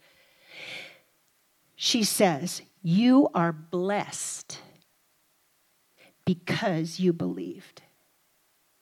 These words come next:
that the Lord would do what he said." And I want to tell you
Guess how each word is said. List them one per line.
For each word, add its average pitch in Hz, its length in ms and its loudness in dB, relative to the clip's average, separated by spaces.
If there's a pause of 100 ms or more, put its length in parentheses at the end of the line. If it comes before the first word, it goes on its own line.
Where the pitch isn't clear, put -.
(380)
that 180 160 2
the 180 100 2
Lord 165 280 2
would 156 200 -4
do 160 200 -2
what 151 200 -8
he 170 160 -6
said." 160 320 -4
And 185 160 -2
I 190 80 2
want 214 180 0
to 190 80 0
tell 190 320 2
you 190 400 2